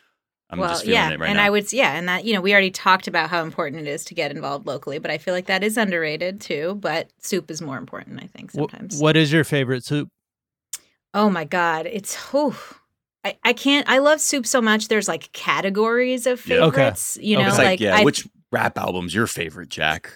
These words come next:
Speaker 1: Come
Speaker 2: Yeah, you
Speaker 1: on.
Speaker 2: can't,
Speaker 3: All right,
Speaker 2: you
Speaker 3: give me
Speaker 2: can't,
Speaker 3: a
Speaker 2: you can't
Speaker 3: top
Speaker 2: say
Speaker 3: five.
Speaker 2: it. You know,
Speaker 3: Yeah.
Speaker 2: like, like,
Speaker 1: Right.
Speaker 2: y-, what's your favorite noodle soup would be a better question.
Speaker 3: Okay,
Speaker 2: You
Speaker 3: then
Speaker 2: know?
Speaker 1: Okay,
Speaker 3: I'm
Speaker 1: how
Speaker 3: gonna
Speaker 1: about
Speaker 3: ask you that.
Speaker 1: top
Speaker 3: What's your
Speaker 1: noodle soup?
Speaker 3: favorite?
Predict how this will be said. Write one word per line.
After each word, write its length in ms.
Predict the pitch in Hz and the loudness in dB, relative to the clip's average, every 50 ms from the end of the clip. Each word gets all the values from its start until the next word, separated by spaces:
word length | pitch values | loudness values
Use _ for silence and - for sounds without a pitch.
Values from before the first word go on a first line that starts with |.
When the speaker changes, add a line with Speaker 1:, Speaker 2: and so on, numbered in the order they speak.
| - 262 | -6 0
Speaker 1:
Come 80 | 269 | 4
Speaker 2:
Yeah, 220 | 330 294 196 147 - | 4 6 6 4 2
you 80 | - 220 233 | -2 -6 -6
Speaker 1:
on. 20 | |
Speaker 2:
can't, 260 | - - 277 269 269 - 117 | -4 -2 0 2 4 4 2
Speaker 3:
All 40 | 110 | 2
right, 20 | |
Speaker 2:
you 60 | 107 107 | 0 0
Speaker 3:
give 80 | - | 0
me 60 | 131 | 0
Speaker 2:
can't, 120 | 120 - 113 | 2 2 0
Speaker 3:
a 40 | 107 | 0
Speaker 2:
you 40 | |
can't 140 | - 247 - | 0 0 0
Speaker 3:
top 40 | - | 0
Speaker 2:
say 120 | - 180 | 0 -2
Speaker 3:
five. 180 | 143 117 117 117 | -2 -2 -4 -2
Speaker 2:
it. 60 | - 269 | 0 0
You 80 | 285 | 2
know, 140 | 233 196 156 | 2 2 2
Speaker 3:
Yeah. 80 | 143 117 | 0 2
Speaker 2:
like, 340 | 180 180 185 185 - 196 - - - 156 | 2 0 0 -2 -6 -12 -14 -16 -8 -4
like, 180 | 190 190 190 196 | -2 0 0 0
Speaker 1:
Right. 180 | 175 165 170 - | 0 -2 -6 -10
Speaker 2:
y-, 220 | 190 185 175 190 - | -12 -14 -12 -12 -6
what's 300 | 180 202 233 220 220 - | -4 -2 -2 -2 -2 -2
your 120 | 254 240 226 | -2 -2 0
favorite 440 | 220 - 226 220 214 220 226 214 | 2 2 2 4 2 2 -2 -2
noodle 420 | 196 185 190 202 226 220 214 185 165 | -2 -2 0 2 2 2 2 0 -2
soup 420 | - - - 160 143 143 - - | -4 -8 -8 -8 -8 -10 -8 -8
would 160 | 156 151 147 | -8 -8 -6
be 100 | 151 156 | -8 -8
a 60 | 147 143 | -8 -6
better 280 | 135 170 156 151 147 | -6 -6 -6 -6 -8
question. 280 | 139 - - - - 160 | -10 -12 -8 -2 0 0
Speaker 3:
Okay, 140 | 151 - 135 127 117 190 - | 0 0 -2 -6 -6 -8 -10
Speaker 2:
You 140 | 165 - | -4 0
Speaker 3:
then 140 | - 135 135 | 2 4 4
Speaker 2:
know? 40 | 131 | 4
Speaker 1:
Okay, 120 | 123 127 | 6 6
Speaker 3:
I'm 60 | 107 113 | 6 6
Speaker 1:
how 40 | 135 | 6
Speaker 3:
gonna 140 | 143 139 131 135 | 6 6 6 4
Speaker 1:
about 40 | 131 | 4
Speaker 3:
ask 260 | 127 131 127 - - | 2 2 0 0 -2
you 120 | 135 123 | -2 -2
that. 120 | 110 104 95 | -2 0 2
Speaker 1:
top 160 | 139 143 139 156 | 4 6 6 6
Speaker 3:
What's 100 | 147 127 | 6 6
your 100 | 117 104 | 4 4
Speaker 1:
noodle 40 | 110 | 2
soup? 120 | - 139 123 | 2 0 0
Speaker 3:
favorite? 200 | 101 101 104 | 0 -2 -6